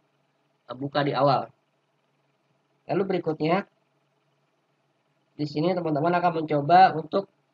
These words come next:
mencari teks find, karena di sini kan ada cukup banyak, ya, ada kata-katanya ada cukup banyak. Misalkan teman-teman pindah,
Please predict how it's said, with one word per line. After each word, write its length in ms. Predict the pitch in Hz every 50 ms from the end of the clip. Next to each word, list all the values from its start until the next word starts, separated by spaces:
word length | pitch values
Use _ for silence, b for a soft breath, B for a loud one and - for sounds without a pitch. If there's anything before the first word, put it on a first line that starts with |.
| -
mencari 800 | 156 156 151 151 151 151 165 156 151 156 156 175 175 175 175 - _ _ _ _ _ _ _ _ _ _ _ -
teks 580 | 185 165 - - - - - - - - - _ _ _ _ _ -
find, 240 | - 160 151 139 117 - _ _ _ _
karena 160 | - 127 135
di 80 | 139 139
sini 140 | 139 147 151
kan 160 | 165 160 143
ada 320 | 139 135 127 131 127 - - -
cukup 180 | - - - 135 123 120
banyak, 200 | 127 139 151 170 - _ _ _ _ _ _ _ _ _ _ _ _ _ _ _ _ _ -
ya, 160 | 127 131 143
ada 200 | - - 117 117 113
kata-katanya 500 | 120 120 127 - 123 113 131 135 131 123
ada 60 | -
cukup 160 | - - 117 120 117
banyak. 240 | 113 127 135 143 156 151 _ _ _ _ - _ _ _ _ _ _ _ _ _ _ _ _ _ _ _ _ _ _ _ _ _ _ _ _ _ _ _ _ _ _ _ _ _ _ _ _ _ _ _ _ _ _ _ _ _ _ _ _ _ _ _ _ -
Misalkan 320 | - - 127 - - 240 -
teman-teman 760 | - 139 139 139 135 135 135 147 151 160 165 160 160 160 160
pindah, 320 | - 151 143 139 147 147